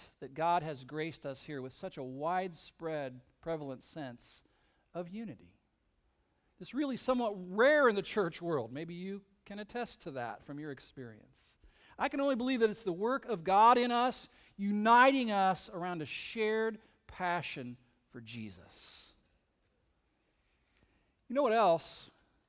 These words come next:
When the members of a congregation are truly becoming like-minded, kindred spirits,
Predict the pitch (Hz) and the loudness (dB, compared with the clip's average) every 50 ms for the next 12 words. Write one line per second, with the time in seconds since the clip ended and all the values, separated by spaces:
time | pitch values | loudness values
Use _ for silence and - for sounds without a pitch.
0 | _ _ _ _ _ _ _ _ _ _ _ _ 202 196 190 220 277 302 320 247 | _ _ _ _ _ _ _ _ _ _ _ _ -8 -4 -2 -2 -2 -2 -2 -4
1 | 226 220 202 196 - 233 240 233 220 214 196 180 190 190 196 - - - 208 196 | -4 -4 -4 -4 0 2 2 2 2 2 2 2 2 2 2 0 -2 -6 -8 -8
2 | - - - - 233 233 233 226 220 196 196 190 - 208 214 202 190 170 156 170 | -8 -10 -10 -10 -8 -6 -6 -6 -6 -6 -8 -10 -10 -10 -10 -8 -6 -4 0 0
3 | 180 196 196 - - 156 151 156 156 170 180 185 180 190 190 190 180 - - - | 0 0 0 -4 -10 -10 -6 -6 -4 -4 -6 -6 -4 -4 -6 -6 -8 -14 -14 -10
4 | - 202 202 185 196 196 185 151 - - - - 170 170 175 180 185 180 - - | -8 -6 -6 -4 -6 -6 -8 -8 -12 -16 -12 -8 -6 -4 -4 -4 -4 -6 -10 -16
5 | - - - - - - - | -20 -18 -18 -18 -20 -20 -20